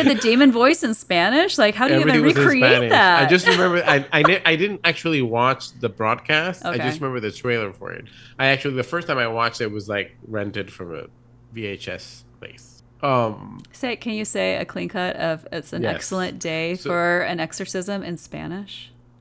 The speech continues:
Speaker 2: Oh, wow. Wait. "Es un día excelente para un exorcismo."
Speaker 1: It sounds spellbinding.
Speaker 2: <laughs> But I remember all the, uh, screaming, because they also dubbed the screams with,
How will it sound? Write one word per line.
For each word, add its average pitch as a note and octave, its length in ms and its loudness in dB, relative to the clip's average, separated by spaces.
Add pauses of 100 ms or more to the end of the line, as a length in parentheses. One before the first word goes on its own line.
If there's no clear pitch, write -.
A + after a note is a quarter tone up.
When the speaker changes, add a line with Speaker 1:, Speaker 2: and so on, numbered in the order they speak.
(540)
Speaker 2:
Oh, B2+ 100 -2
wow. G2 440 -6 (300)
Wait. G#2 340 -6 (280)
"Es A#2 220 -8
un A#2+ 120 -8
día C3+ 200 0
excelente G#2 600 -4
para F2 180 -14
un F2+ 100 -12
exorcismo." E2+ 920 -14 (1300)
Speaker 1:
It G3 60 -18
sounds - 460 -14 (120)
spellbinding. - 800 -20 (260)
Speaker 2:
<laughs> - 840 -4 (1300)
But C#3+ 120 2
I C#3+ 40 6
remember E3 320 4
all D#3 160 2
the, D#3 200 4 (280)
uh, E3 60 -2
screaming, D#3 520 -2
because A2 180 -4
they B2+ 80 0
also C#3 260 -2
dubbed A2 320 -4
the G2 80 -10
screams F#2+ 720 -12
with, F2+ 120 -14